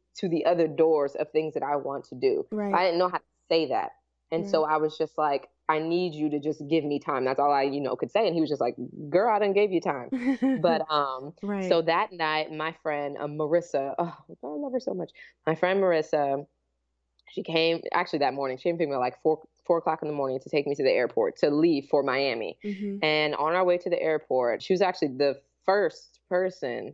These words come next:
Speaker 1: I told. On my way there, she was asking me, like, "When do I pick you up?" And I was like, "You know what, girl?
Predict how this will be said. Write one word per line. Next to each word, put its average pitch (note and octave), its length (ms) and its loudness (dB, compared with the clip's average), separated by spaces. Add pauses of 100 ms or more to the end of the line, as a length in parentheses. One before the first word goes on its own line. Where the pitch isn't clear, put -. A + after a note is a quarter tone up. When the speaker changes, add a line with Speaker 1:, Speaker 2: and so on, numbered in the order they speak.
(160)
Speaker 1:
I C#3+ 120 0
told. C3 500 2 (100)
On E3+ 140 2
my F#3 80 2
way F#3 180 4
there, D#3+ 260 2
she F#3+ 120 0
was F3 100 4
asking D3+ 220 0
me, C#3 60 2
like, C#3 80 0
"When E3+ 120 0
do F3 100 2
I D#3+ 80 2
pick E3+ 260 0
you D#3 140 -2
up?" D3+ 200 -2
And D#3+ 100 -6
I D3 80 -8
was D3 140 -6
like, C#3 160 -6
"You C#3 80 -4
know C#3 120 -2
what, D#3 180 2
girl? F3+ 360 2